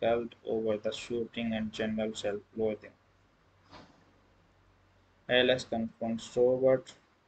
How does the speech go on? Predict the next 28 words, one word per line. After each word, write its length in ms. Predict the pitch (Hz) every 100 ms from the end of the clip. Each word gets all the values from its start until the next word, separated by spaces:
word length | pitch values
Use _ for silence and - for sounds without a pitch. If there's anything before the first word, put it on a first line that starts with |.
| -
in 160 | 117 113
the 100 | 110
wood, 380 | 113 117 117 113 _ _ _ _ -
questioning 480 | 127 - 123 123
him 280 | 117 117 107
about 440 | 104 107 107 104 -
the 80 |
shooting 480 | - - 117 117 113
in 180 | 110 107
the 140 | 107 104
veiled 480 | 113 117 113 113 113 - -
terms. 420 | 107 78 - - - -
Robert 420 | 131 131 127 127
admits 480 | 117 113 110 110 -
his 220 | 110 107
regret, 440 | 117 110 117 113 110 _ _ _ _
but 140 | 120 120
also 380 | 120 120 - 113
chatless 540 | - 110 - 113 110 -
chases 580 | 117 113 113 117 117
the 120 | 113 107
Robert 460 | 110 107 107 104
in 140 | 113 113 -
third 200 | 110 -
person 420 | 110 107 - 110 110
for 120 | 113 107
Neddy 360 | 107 107 107
Slade, 500 | 107 - 110 110 110